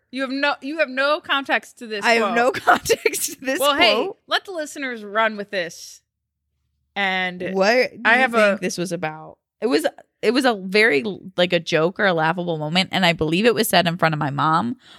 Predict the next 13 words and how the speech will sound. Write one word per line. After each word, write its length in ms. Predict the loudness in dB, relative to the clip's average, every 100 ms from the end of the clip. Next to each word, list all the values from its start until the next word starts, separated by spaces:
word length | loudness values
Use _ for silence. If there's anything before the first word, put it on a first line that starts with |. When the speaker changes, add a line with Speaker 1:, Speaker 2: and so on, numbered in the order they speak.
| _
Speaker 2:
which 200 | -4 -4
made 340 | -4 -2 0
it 100 | 0 0
even 220 | -2 -2
funnier. 520 | 0 0 0 -2 -4 -10 _ _
Speaker 1:
Do 80 | 0
you 40 |
have 80 | 0
something 280 | 0 -2 -2
sticky 440 | -4 -4 0 2
on 140 | 2 2
your 120 | -2
fingers? 680 | -2 -2 0 0 -4 -10